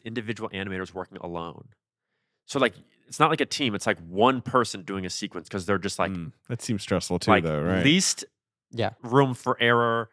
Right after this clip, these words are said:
Speaker 1: No one's bumping it. It's like, it's like one person. And then if you sneeze, you're just, like, laying on the ground. Like, uh, they're, in the behind the scenes featurette, they're like, like, it's like, uh, two animators working on one sequence with two different characters. And they're like, "Yeah, so our sequence is, uh, seven seconds." And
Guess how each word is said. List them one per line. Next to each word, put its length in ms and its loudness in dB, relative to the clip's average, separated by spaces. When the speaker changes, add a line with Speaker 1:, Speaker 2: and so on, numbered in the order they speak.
Speaker 1:
No 160 2
one's 160 0
bumping 320 2
it. 60 -8
It's 100 -6
like, 140 2
it's 160 -4
like 140 2
one 320 0
person. 520 -2
And 120 2
then 100 6
if 100 -6
you 80 4
sneeze, 520 0
you're 100 2
just, 240 -2
like, 260 2
laying 380 0
on 140 -4
the 80 -4
ground. 560 2
Like, 300 -2
uh, 80 -8
they're, 240 4
in 100 0
the 80 2
behind 240 4
the 40 0
scenes 200 -6
featurette, 340 0
they're 160 0
like, 200 2
like, 160 2
it's 260 -6
like, 180 4
uh, 200 2
two 220 0
animators 420 2
working 200 -2
on 120 -4
one 140 -2
sequence 460 -8
with 80 -20
two 120 -8
different 180 -8
characters. 500 -2
And 80 -10
they're 140 -4
like, 300 -4
"Yeah, 120 2
so 160 2
our 40 6
sequence 380 -2
is, 160 -2
uh, 140 10
seven 340 6
seconds." 500 -2
And 220 -12